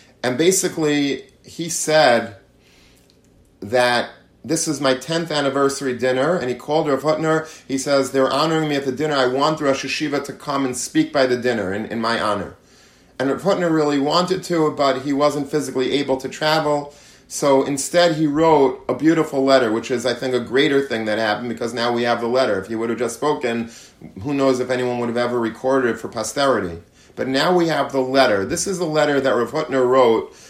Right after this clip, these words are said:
to this community to be read at the dinner, at the tenth dinner of, of the hiring of this Rav. And he says as follows.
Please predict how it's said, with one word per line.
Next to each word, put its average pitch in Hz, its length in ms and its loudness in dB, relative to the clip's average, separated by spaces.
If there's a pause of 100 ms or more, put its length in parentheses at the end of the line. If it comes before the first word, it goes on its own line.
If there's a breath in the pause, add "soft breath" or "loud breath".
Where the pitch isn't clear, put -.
(140 loud breath)
to 127 120 -6
this 156 560 -4 (140)
community 143 880 0
to - 100 -10
be 131 180 -2
read 143 300 2
at 156 140 2
the 135 100 -2
dinner, 127 540 0 (160 loud breath)
at - 160 0
the 123 80 -2
tenth 160 420 -6
dinner 147 320 0
of, 117 300 -2
of 117 160 -2
the 120 80 0
hiring 135 340 -2
of 113 140 -4
this 117 200 -6
Rav. 95 220 0
And 101 80 -6
he 120 60 -6
says 160 240 -2
as 139 120 -6
follows. 104 480 -2